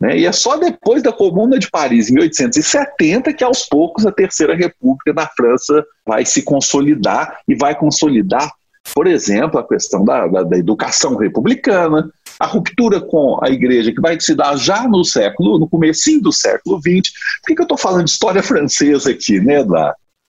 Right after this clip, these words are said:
Eu tô falando pra dizer, olha, a gente tem que olhar muitas vezes,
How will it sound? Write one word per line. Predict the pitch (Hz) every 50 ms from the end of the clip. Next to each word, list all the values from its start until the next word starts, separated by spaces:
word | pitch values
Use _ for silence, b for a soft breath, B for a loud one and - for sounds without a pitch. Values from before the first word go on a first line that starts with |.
| _ _ _ _ _ _ -
Eu | 185 190
tô | - 269 247
falando | - 233 175 175 202 233 240 214 -
pra | 220 208 196
dizer, | 185 240
olha, | 233 196 143 110 95
a | - - - - - - _ _ _ _ _ _ _ _ _ _ _ _ _ - -
gente | 226 254 - -
tem | - 285 294
que | 277 - 254
olhar | 208 165 160 147 131 127
muitas | 127 120 - 113 101 95 -
vezes, | 120 147 170 165 123 98 - - - -